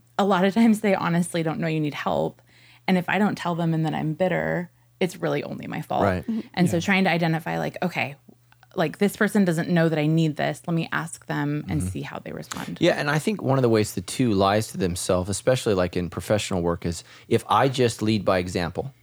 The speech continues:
Speaker 2: everyone else will just
Speaker 3: Mm-hmm.
Speaker 2: naturally do this." Well, no, they're not. They're not a two.
Speaker 3: <laughs>
Speaker 2: They're gonna watch you work your butt off. And so what you have to do is you just say, "I need you to help. I need you to participate.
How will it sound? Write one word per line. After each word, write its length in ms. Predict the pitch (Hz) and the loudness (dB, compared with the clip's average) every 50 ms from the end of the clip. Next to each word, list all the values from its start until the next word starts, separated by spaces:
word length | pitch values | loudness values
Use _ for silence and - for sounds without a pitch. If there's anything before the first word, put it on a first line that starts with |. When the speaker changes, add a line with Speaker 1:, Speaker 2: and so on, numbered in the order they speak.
| _ _ _ _ _ _ _ _ _ - | _ _ _ _ _ _ _ _ _ -2
Speaker 2:
everyone 380 | 226 220 240 120 113 110 104 95 | 0 2 4 4 4 4 4 2
else 240 | 92 92 92 - | 2 0 0 -2
will 60 | 104 92 | -2 -2
just 160 | 87 90 - | -2 -2 0
Speaker 3:
Mm-hmm. 100 | 92 90 | 0 0
Speaker 2:
naturally 320 | 87 85 - - 85 78 76 | 0 0 -2 -2 -2 -2 -2
do 180 | 87 98 90 | -2 -2 0
this." 360 | 82 69 - - - - - _ _ _ _ _ _ _ _ | 0 -2 -4 -8 -12 -16 -18 _ _ _ _ _ _ _ _
Well, 100 | - 160 | 2 2
no, 100 | 185 214 196 | 4 4 4
they're 80 | 120 85 | 2 2
not. 120 | 92 101 131 | 2 2 2
They're 80 | 135 | 2
not 140 | 147 151 139 | 2 2 2
a 40 | 127 | 0
two. 320 | - - 190 185 - 92 - | 0 0 0 0 -2 -2 -2
Speaker 3:
<laughs> 600 | - 269 - - 226 - _ _ _ _ - 214 - | -2 -2 -2 -4 -8 -8 _ _ _ _ -4 -2 2
Speaker 2:
They're 160 | 247 151 139 | 4 4 4
gonna 140 | 151 143 131 | 6 6 6
watch 280 | 123 117 120 127 - | 6 4 4 4 2
you 60 | 139 123 | 2 4
work 220 | 110 110 101 - | 4 2 2 2
your 80 | 123 104 | 2 2
butt 180 | 135 156 151 | 4 4 4
off. 220 | 104 82 85 - 98 | 2 2 0 -2 -4
And 100 | 98 - | -2 0
so 100 | - - | 2 2
what 160 | 107 92 98 | 2 2 2
you 120 | 113 101 | 0 0
have 280 | 92 113 123 135 139 - | 0 2 0 0 0 -2
to 60 | 123 | -2
do 220 | 98 95 101 95 92 | 0 2 2 2 2
is 140 | 90 - 110 | 0 0 -2
you 60 | 101 | -2
just 120 | 92 - | -2 -2
say, 80 | - - | -4 -2
"I 140 | - 98 101 | -2 -2 0
need 220 | 104 107 107 92 | 0 0 0 0
you 100 | 98 104 | 0 -2
to 80 | 92 - | 0 2
help. 220 | 101 101 123 - - | 2 2 0 0 -2
I 80 | 98 98 | -4 -2
need 160 | 98 98 92 | -2 -2 -2
you 60 | 92 85 | -2 -2
to 120 | 95 87 | -4 -4
participate. 560 | - 95 98 98 92 - - - 107 107 - | -2 -2 -2 -2 -2 -4 -2 -2 -2 -2 -2